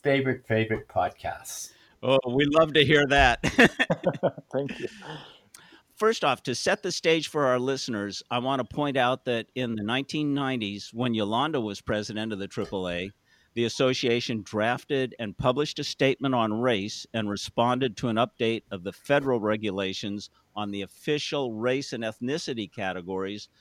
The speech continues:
Speaker 2: for census and other governmental business. Alan also played a role in both of those activities. After that,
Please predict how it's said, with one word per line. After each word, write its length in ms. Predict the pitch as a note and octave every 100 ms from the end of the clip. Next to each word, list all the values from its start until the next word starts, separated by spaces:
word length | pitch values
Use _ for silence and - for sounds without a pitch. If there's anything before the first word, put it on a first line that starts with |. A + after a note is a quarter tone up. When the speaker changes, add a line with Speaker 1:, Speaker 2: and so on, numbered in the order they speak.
| _ _
Speaker 2:
for 120 | G#2
census 720 | - - B2+ B2 - A#2+ A#2
and 120 | G#2+
other 200 | G#2+ A2
governmental 600 | F#2+ A#2 G#2+ G#2+ A2 A2
business. 580 | G#2+ D3 D#3 A#2+ C#2+ - - _ _ _ _ -
Alan 380 | A#2 B2+ C3 C3+
also 340 | - D#3+ - B2+
played 300 | - A#2+ A2
a 40 |
role 360 | G#2+ G2+ A2 A2+
in 80 | A2
both 320 | G#2+ G2+ G#2
of 80 | G2
those 240 | A2 G2+
activities. 880 | A2 G#2+ - E3+ C3 - C2 - - _ _ _ _ _ _ _
After 420 | A2+ C3 - B2+
that, 460 | G#2 C#3 G#3+ E3+ D3+